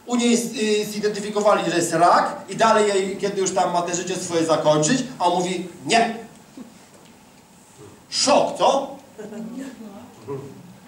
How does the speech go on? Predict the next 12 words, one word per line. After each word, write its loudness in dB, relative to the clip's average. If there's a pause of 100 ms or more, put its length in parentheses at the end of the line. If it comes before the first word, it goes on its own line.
I 2
on 6
powiedział: 4 (240)
„Nie 4
umrzesz”. -4 (1900)
Podobało 2
mi, -8
to -6 (120)
jest -6
piękne. -6 (1080)
Wiecie 0
co? 4